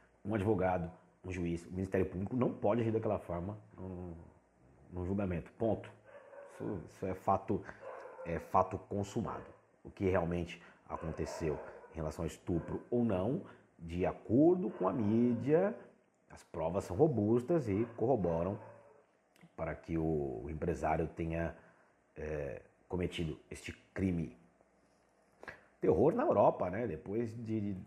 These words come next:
ter acontecido na França, aqueles esfaqueamentos, também tivemos ataques em Viena e o Estado Islâmico reivindicou a série de ataques na noite dessa segunda-feira,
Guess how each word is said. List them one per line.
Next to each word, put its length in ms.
ter 80
acontecido 540
na 100
França, 640
aqueles 400
esfaqueamentos, 480
também 200
tivemos 280
ataques 480
em 100
Viena 540
e 140
o 40
Estado 480
Islâmico 360
reivindicou 640
a 60
série 240
de 60
ataques 260
na 80
noite 280
dessa 200
segunda-feira, 640